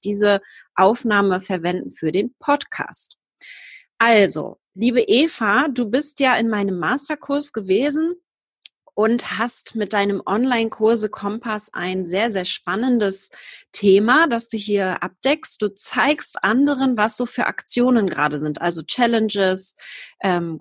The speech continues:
Online-Kurse, alles, was so mit Online-Marketing zu tun hat.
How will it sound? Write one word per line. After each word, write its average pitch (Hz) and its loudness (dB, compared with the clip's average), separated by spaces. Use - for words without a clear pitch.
Online-Kurse, 196 2
alles, 247 2
was 226 -2
so 233 2
mit 208 0
Online-Marketing 208 2
zu - -8
tun 247 -2
hat. 269 0